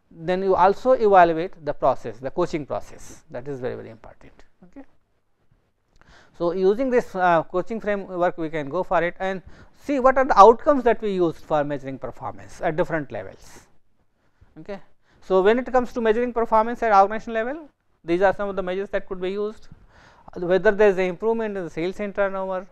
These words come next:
market share, productivity, right, return on investment, how cost effective it is, uh, cost benefit analysis you can also do for coaching. Okay. Uh, then media citations, that could be in some cases, okay,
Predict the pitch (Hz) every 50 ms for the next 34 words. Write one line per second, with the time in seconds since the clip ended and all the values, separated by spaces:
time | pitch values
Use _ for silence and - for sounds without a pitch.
0 | - - 139 139 - - 180 170 - - 180 175 170 170 165 170 170 - - 135
1 | 131 131 - - - 165 170 165 - 175 170 170 170 165 180 - - - _ _
2 | _ _ _ _ _ _ _ _ _ - 156 175 196 202 190 - - - - -
3 | _ _ _ _ _ - 160 147 156 156 - 180 180 180 180 180 175 170 175 170
4 | - - - 175 175 175 170 170 - - - 165 160 - - 143 139 - - 151
5 | - 175 - - 180 175 165 156 - 165 165 170 165 - - - - 143 135 147
6 | - - 143 147 147 - 160 160 156 156 165 - 165 160 151 151 151 151 - 160
7 | 156 170 - 156 147 139 139 135 - 170 156 160 156 - 160 139 - - 151 147
8 | - 170 165 160 165 175 - _ _ _ _ _ _ _ _ _ - 143 - -
9 | 185 196 190 - - - _ _ _ _ _ _ _ _ _ _ - - - -
10 | 165 143 - - - - _ _ _ _ _ _ - - - _ _ _ - 165
11 | 185 190 180 170 170 160 180 190 165 175 175 180 170 185 180 170 - 185 185 180
12 | 170 - 160 147 135 - - 156 139 139 147 147 147 - 175 170 160 - 180 175
13 | 165 - 175 180 180 170 175 - - 160 - - 208 247